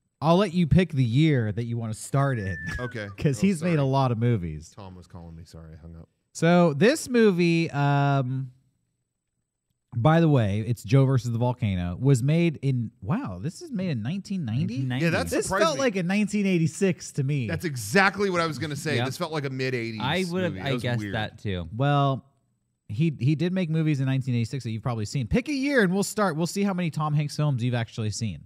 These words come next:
Speaker 2: Okay, eighty-eight.
Speaker 1: Starting in eighty-eight. Okay. <clears throat> Have you seen the movie Punchline?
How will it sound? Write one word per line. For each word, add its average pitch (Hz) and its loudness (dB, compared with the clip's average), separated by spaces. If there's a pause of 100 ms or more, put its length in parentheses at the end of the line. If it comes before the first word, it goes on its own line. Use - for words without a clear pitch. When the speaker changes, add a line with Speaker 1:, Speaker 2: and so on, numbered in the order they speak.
(120)
Speaker 2:
Okay, 113 -8 (320)
eighty-eight. 110 -12 (580)
Speaker 1:
Starting 123 -4
in - -10 (120)
eighty-eight. 185 2 (220)
Okay. 135 0
<clears throat> - -12
Have - -4
you 117 -4
seen 160 -2
the 165 0
movie 151 0
Punchline? 95 -10